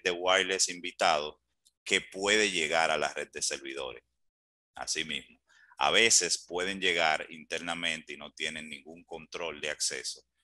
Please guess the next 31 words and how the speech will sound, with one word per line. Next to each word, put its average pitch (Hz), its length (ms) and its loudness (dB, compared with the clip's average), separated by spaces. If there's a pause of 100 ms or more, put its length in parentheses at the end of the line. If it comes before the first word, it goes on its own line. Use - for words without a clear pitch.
(220)
no 67 100 -20
tienen 73 220 -10
ningún 69 280 -12
access - 380 -8
list, 78 300 -10
no 71 160 -18
tienen 71 320 -12
limitante 71 720 -4
ni 73 100 -14
nada, 69 340 -6 (440)
y 73 80 -8
logran 76 560 -4
acceder 73 500 -2
a 73 160 -2
cualquier 71 460 -6
ubicación 76 640 -6
dentro 69 340 -14
de 69 60 -10
nuestra 69 300 -16
empresa. - 420 -10 (460)
Logran 87 360 0
imprimir, 69 600 -8
logran 76 400 -6
ver 71 160 -8
car-, 64 260 -10
eh, 65 320 -6
carpetas 71 480 -10
compartidas, 69 720 -8
logran 76 320 -8
ver 71 220 -12
todo. 50 320 -20